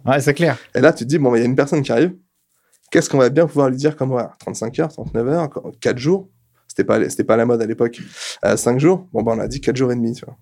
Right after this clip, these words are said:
Speaker 2: Ça, aujourd'hui, on travaille du, on fait neuf heures, dix-huit heures du lundi au jeudi et neuf heures, treize heures le vendredi, même un peu de fiscal, je cherche un peu de pub. Et, et j'ai expliqué dans un post LinkedIn pourquoi on passerait pas à la, à la semaine de quatre jours.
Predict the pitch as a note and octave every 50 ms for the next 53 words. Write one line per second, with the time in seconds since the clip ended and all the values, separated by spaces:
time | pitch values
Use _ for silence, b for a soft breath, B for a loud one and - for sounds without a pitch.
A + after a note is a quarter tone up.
0 | - - - D#3+ A2+ A2+ A2+ A2 G#2+ B2+ C3+ C3+ - - G#2+ A#2+ B2+ C3 B2 A2+
1 | A2 G#2+ G#2 G2+ G#2 B B B B B B B B B B - G2 - - G#2+
2 | A2 B2 B2+ C3 B2+ B2+ B2+ B2 B2 B2 A#2+ C3 C3+ C3+ B2+ A2+ G#2 A2 G#2+ A#2
3 | A#2 G2+ G#2+ A2 G#2 A#2+ D3+ F#3 F3+ - - G#2+ A2+ A#2+ B2 B2+ C3 B2 - -
4 | - - A2 A2 B2 C#3+ C#3 B2 A#2 A#2 A2 A2 G#2+ G#2 A2+ C3+ D3+ C3+ B2 B2
5 | A2 A2 - - G#2+ G#2+ - - - G#2 - C#3+ D#3 D3+ C#3+ - A2+ - - -
6 | - - - - - D3 D#3 C#3 - - B B B B B B B B B -
7 | - C#2+ - - - B2 B2 C3 C3 C3 - C#3+ C3 D3+ C3+ C3 A#2 A#2+ A#2 A#2
8 | - B2 A#2+ - B2 B2+ C#3 C#3 C#3 - A2+ - - C3 A#2 - A2+ - - A#2
9 | A2 A#2 A2+ G#2+ G#2+ - - - G#2+ G#2+ G2+ - - A2 A2 - - - G#2 A2
10 | B2 D#3 E3 -